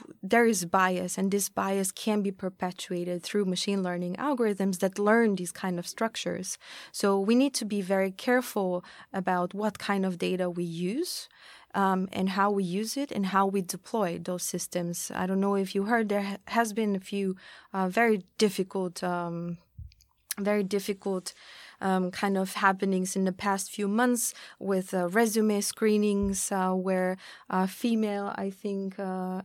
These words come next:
applicants were, uh, I'm almost, like, not recognized at all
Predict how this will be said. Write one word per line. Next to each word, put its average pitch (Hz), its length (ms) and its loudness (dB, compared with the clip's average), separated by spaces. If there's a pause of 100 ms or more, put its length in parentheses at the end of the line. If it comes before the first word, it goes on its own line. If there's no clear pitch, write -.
applicants 190 800 -2
were, 185 440 0 (420)
uh, 185 480 2
I'm - 180 0 (160)
almost, 196 420 0
like, 190 200 -4
not 185 580 2
recognized 185 760 0
at 185 180 0
all 247 360 2